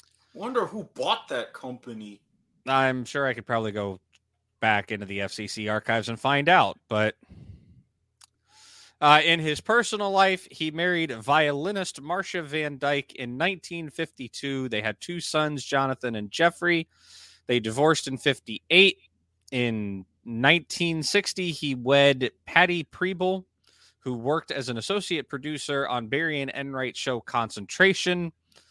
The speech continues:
Speaker 2: They, they had two kids, a daughter, Barbara, and a son, Douglas.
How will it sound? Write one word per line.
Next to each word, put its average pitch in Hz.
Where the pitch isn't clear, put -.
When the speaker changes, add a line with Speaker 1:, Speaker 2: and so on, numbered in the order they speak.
Speaker 2:
They, 120
they 151
had 170
two 156
kids, 160
a 117
daughter, 143
Barbara, 151
and 117
a 107
son, 127
Douglas. 147